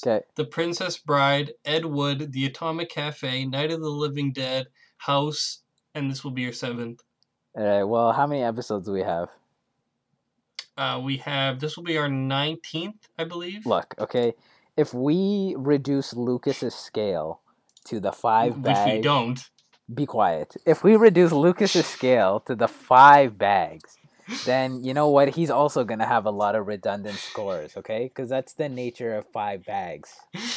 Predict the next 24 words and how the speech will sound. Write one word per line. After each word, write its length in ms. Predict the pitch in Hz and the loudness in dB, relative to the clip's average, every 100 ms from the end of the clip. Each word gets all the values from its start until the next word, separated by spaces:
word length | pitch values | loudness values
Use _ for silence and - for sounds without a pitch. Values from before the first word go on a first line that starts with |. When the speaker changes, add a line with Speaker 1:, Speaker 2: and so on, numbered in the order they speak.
| - - _ _ _ _ - | -12 -16 _ _ _ _ -8
Speaker 1:
Okay? 240 | 101 123 - - | -6 -6 -10 -12
Speaker 2:
All 80 | 139 | -6
right. 300 | 139 127 131 _ - _ 135 | -4 -4 -6 _ -20 _ -12
Speaker 1:
This 160 | 147 | -6
is 80 | 156 | -6
five 520 | - 165 170 170 165 | 0 4 8 8 6
Speaker 2:
Sure. 40 | 135 | 2
Speaker 1:
bags 400 | 139 131 131 120 | 0 2 0 -2
of 120 | 123 | -6
popcorn. 680 | 123 110 - 113 101 90 90 _ _ _ _ | 0 0 0 -2 -2 -2 -8 _ _ _ _
No, 100 | 143 | -6
four. 400 | 143 170 156 110 | 2 6 6 6
I 80 | 113 | 2
meant 180 | 147 147 | -2 -4
four. 360 | - 117 101 - _ _ - | -2 -2 -2 -6 _ _ -8
Speaker 2:
<laughs> 40 | 175 127 - - - - - - - _ - - _ _ | -2 0 0 0 -2 -4 -10 -16 -20 _ -20 -20 _ _
Speaker 1:
This 120 | 190 | -6
is 100 | 156 | -6
four 420 | - 156 170 185 180 | -6 4 8 8 8
bags, 420 | 156 151 151 - | 6 6 4 -2
quality 540 | - 156 147 156 151 | -4 2 4 4 2
bags 320 | 147 139 135 | 2 2 0
of 100 | 147 | -2
popcorn. 720 | - 123 113 - 120 120 120 | 2 4 4 2 0 0 -2